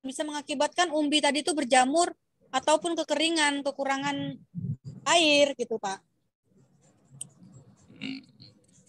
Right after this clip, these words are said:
Speaker 2: Dua ratus, empat puluh ribu. Oke, Bu, ya. Karena teman saya, eh, saya ada juga sih ikut di grup-grup ya kayak gini,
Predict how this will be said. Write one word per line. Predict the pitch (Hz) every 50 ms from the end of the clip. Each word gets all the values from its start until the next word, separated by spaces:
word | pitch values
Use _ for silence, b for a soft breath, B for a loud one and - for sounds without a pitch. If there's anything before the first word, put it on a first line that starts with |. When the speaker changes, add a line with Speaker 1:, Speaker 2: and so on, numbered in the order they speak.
| _ _ _ _ _ - _ _ _ _ _ _ _ _ _ _ _ - - - _ _ _ _ _ _ _ _ - _ _ - _ _ _ - - _ _ _
Speaker 2:
Dua | _ - - -
ratus, | - - _ _ - 131 - - 107 107 107 - - - _ -
empat | - - _ _
puluh | 104 104 107 104
ribu. | 101 110 113 117 120 123 - _ _ _ _ _ _ _ _ _ _ - - - - - - - -
Oke, | 120 110 107 - - 120 117 113
Bu, | 113 113 107 104 -
ya. | 78 104 107 104 104 104 _ _ _ _ _ _ _ _ _ _ _ _ _ _ _ _ _ _
Karena | - 107 127 - 143
teman | - 160 156 151 131
saya, | 147 135 143 151
eh, | 135 - - 123 123 120 117
saya | - 131 139 147 143
ada | 131
juga | 127 117 120 120 120 110 110
sih | 123 113 120 107
ikut | 110 - - 127 120
di | 117 123 110
grup-grup | 110 117 117 117 113 113 120 123 117 120
ya | 117 107
kayak | - 120 107 107
gini, | 107 117 123